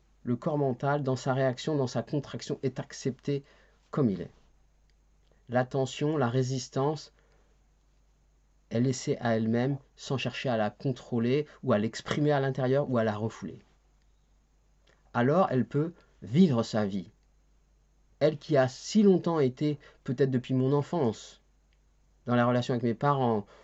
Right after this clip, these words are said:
ou dans d'autres moments de ma vie, a été, euh, refoulée à l'intérieur de moi et crée des problèmes émotionnels, mentaux et physiques,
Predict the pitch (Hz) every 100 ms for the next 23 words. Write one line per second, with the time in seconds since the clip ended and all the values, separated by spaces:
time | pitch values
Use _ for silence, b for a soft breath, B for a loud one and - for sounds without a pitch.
0 | B 117 120 117 113 143 139 135 131 127
1 | 120 110 95 117 123 147 131 113 B B
2 | B - 120 123 127 123 135 131 - -
3 | 104 110 165 190 196 156 131 117 117 120
4 | 117 113 117 127 170 B B 131 - 147
5 | 135 - 127 135 175 131 110 - b b
6 | b - 131 135 - 143 143 123 120 131
7 | 127 143 110 107 113 - 143 143 113 -